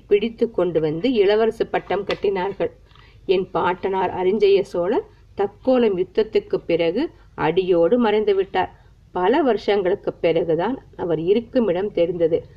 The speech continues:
நான் சொல்கிறேன் கேள் வானதி. காவேரி தாய் ஒரு சமயம் என் தம்பியை காப்பாற்றி கரை சேர்த்தாள். அது மாதிரியே சமுத்திரராஜனும்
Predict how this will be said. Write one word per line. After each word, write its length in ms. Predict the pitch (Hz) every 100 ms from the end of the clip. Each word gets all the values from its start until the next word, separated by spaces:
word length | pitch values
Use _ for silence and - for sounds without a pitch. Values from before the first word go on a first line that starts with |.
| - - -
நான் 200 | 165 165
சொல்கிறேன் 560 | 175 190 233 233 202 151
கேள் 280 | 180 202 185
வானதி. 420 | 165 165 160 165 - - - -
காவேரி 540 | 165 185 190 214 190 -
தாய் 320 | 160 165 160 - - -
ஒரு 180 | - 220
சமயம் 540 | 269 190 180 156 160 160
என் 200 | 175 180 -
தம்பியை 520 | 160 180 208 254 247 233
காப்பாற்றி 680 | 170 160 - 160 151 -
கரை 280 | 240 175 165
சேர்த்தாள். 480 | - 160 - 147 139 - - - -
அது 280 | 147 165 247
மாதிரியே 640 | 269 208 165 160 156 165 165 - - -
சமுத்திரராஜனும் 1040 | - 208 285 - 302 220 170 160 160 160